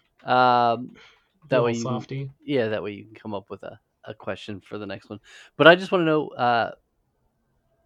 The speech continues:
Speaker 1: if you're new to the pod poll, we draft three answers to whatever the poll is. We do it in a snake fashion, so the loser has first pick,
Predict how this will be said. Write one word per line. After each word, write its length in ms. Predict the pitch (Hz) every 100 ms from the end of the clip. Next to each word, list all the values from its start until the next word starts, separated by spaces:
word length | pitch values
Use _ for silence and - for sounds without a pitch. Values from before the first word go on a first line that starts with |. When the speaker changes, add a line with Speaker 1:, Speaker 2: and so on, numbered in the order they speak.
| _ _
Speaker 1:
if 160 | 160 147
you're 320 | 139 139 104 - -
new 400 | 139 151 180 170
to 120 | -
the 100 | 156
pod 320 | - 147 147 143
poll, 380 | 156 151 147 _ _ _ _ _ -
we 760 | 120 123 123 123 120 - - _ _ 135
draft 520 | - 143 139 139 -
three 720 | - 135 143 143 147 147 139 - _ _ _ _ _ _ _ -
answers 500 | 143 135 - 156 151
to 100 | 139
whatever 260 | 127 127 120
the 80 |
poll 280 | 113 131 123
is. 180 | 123 120
We 120 | 113
do 140 | 113 117
it 80 | 101
in 140 | 110
a 60 | 110
snake 380 | - 123 117
fashion, 460 | - 117 113 - 117
so 440 | - 120 113 110 - - _ _
the 80 | 123
loser 360 | 131 127 127
has 220 | 117 120 113
first 300 | 131 127 -
pick, 400 | 127 127 -